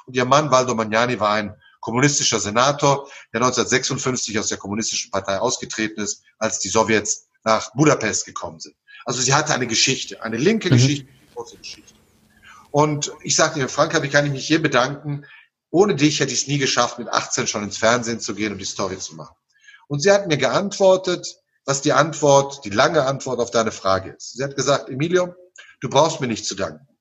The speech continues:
Speaker 1: Wenn du irgendwann mal ein bisschen Einfluss hast, ein bisschen Macht oder ein bisschen was gelernt hast, gib das einfach weiter." Und damit schließen wir an die Lyrikerin von vorhin an, die den Rohstoff Liebe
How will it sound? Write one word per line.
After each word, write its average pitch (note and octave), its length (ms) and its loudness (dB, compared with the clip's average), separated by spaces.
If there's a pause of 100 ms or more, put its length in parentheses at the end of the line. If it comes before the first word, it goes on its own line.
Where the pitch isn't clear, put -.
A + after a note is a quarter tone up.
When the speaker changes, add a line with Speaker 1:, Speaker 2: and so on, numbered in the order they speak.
(460)
Speaker 1:
Wenn C3+ 120 -2
du D#3 80 2
irgendwann F#3 420 4
mal C#3+ 160 6
ein C3+ 140 0
bisschen F#3+ 360 2
Einfluss A2 920 -4
hast, - 460 -8
ein - 320 -20
bisschen A2+ 320 -6
Macht C3+ 360 0
oder A2+ 120 -2
ein A#2 60 -6
bisschen D#3 240 2
was C3 180 0
gelernt C3+ 380 2
hast, D3 260 -2 (340)
gib F#3+ 200 0
das G3 180 4
einfach C3+ 440 0
weiter." G2 460 0 (600)
Und D#3+ 80 0
damit G3 180 2
schließen F#3 360 0
wir D#3 100 4
an D3 60 2
die C#3+ 60 2
Lyrikerin D3+ 580 4
von A2+ 200 -6
vorhin F3 400 0
an, D3 180 2
die B2+ 80 -4
den A#2 140 -2
Rohstoff C3 560 2
Liebe E3 480 2